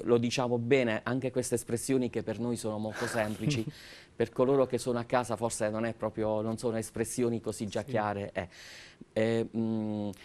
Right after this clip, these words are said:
Speaker 1: e vi siete incontrati, prima di tutto diciamo, eravate frati di tantissime nazioni.
Speaker 2: Sì.
Speaker 1: Eh, esattamente quali, Giuseppe? Così, se ti ricordi così a volo di uccello, perché
Speaker 2: Sì,
Speaker 1: eravate
Speaker 2: sì, sì, sì,
Speaker 1: tantissimi.
Speaker 2: eravamo
Speaker 1: Ecco,
Speaker 2: in
Speaker 1: già
Speaker 2: tanti.
Speaker 1: ci sono alcune immagini alle nostre spalle.
Speaker 2: C'erano provenienti da,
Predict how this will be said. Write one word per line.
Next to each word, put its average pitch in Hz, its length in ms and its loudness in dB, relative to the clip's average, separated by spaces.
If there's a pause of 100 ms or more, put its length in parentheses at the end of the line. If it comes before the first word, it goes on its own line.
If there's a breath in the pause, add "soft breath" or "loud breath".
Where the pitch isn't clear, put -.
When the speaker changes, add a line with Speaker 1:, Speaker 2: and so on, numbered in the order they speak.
(120)
Speaker 1:
e 120 120 8
vi 135 100 12
siete 160 200 8
incontrati, 139 540 4
prima 175 280 4
di 185 140 4
tutto 190 220 0
diciamo, 92 500 2
eravate 131 420 2
frati 156 520 0
di 113 120 -2
tantissime 120 600 -2
nazioni. 90 640 -4 (180 loud breath)
Speaker 2:
Sì. - 300 -6
Speaker 1:
Eh, 107 240 2
esattamente 131 640 -2
quali, 85 300 -2
Giuseppe? 113 480 -6
Così, 107 640 -4
se 123 220 4
ti 135 80 4
ricordi 113 420 4
così 110 240 0
a 101 60 4
volo 107 200 2
di 104 80 0
uccello, 107 260 0
perché 90 220 -2
Speaker 2:
Sì, 104 140 4
Speaker 1:
eravate 160 140 6
Speaker 2:
sì, 98 60 2
sì, 156 120 6
sì, - 80 2
Speaker 1:
tantissimi. 123 300 2
Speaker 2:
eravamo 123 380 2
Speaker 1:
Ecco, 123 200 2
Speaker 2:
in 101 60 2
Speaker 1:
già 123 100 6
Speaker 2:
tanti. 120 160 2
Speaker 1:
ci 113 40 2
sono 123 180 4
alcune 123 240 0
immagini 120 420 2
alle 110 140 0
nostre 110 300 0
spalle. 110 540 4
Speaker 2:
C'erano 120 960 0
provenienti 143 540 2
da, 117 640 2